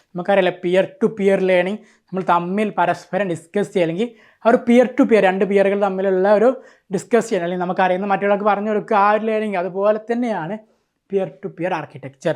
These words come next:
ഞാൻ peer to peer learning ഇവിടെ പറയാൻ കാരണം നേരത്തെ പറഞ്ഞ പോലെ നിങ്ങളുടെ ഫ്രണ്ട്സൊക്കെ ഉണ്ടെങ്കിൽ നിങ്ങൾ നെറ്റിന് വേണ്ടി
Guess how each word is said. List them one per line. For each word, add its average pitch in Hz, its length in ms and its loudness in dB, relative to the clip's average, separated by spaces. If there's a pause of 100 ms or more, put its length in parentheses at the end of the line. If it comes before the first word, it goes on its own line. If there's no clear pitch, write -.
(300)
ഞാൻ 175 120 -2 (100)
peer 175 160 2 (100)
to 226 60 0 (100)
peer 214 160 4 (100)
learning 190 320 0
ഇവിടെ 180 220 -2
പറയാൻ 156 320 2
കാരണം 131 260 -6 (760)
നേരത്തെ 147 280 -2
പറഞ്ഞ 165 220 2
പോലെ 175 160 2
നിങ്ങളുടെ 156 220 0
ഫ്രണ്ട്സൊക്കെ 170 400 -2
ഉണ്ടെങ്കിൽ 185 240 -2
നിങ്ങൾ 180 140 0 (100)
നെറ്റിന് 190 260 -4
വേണ്ടി 196 140 0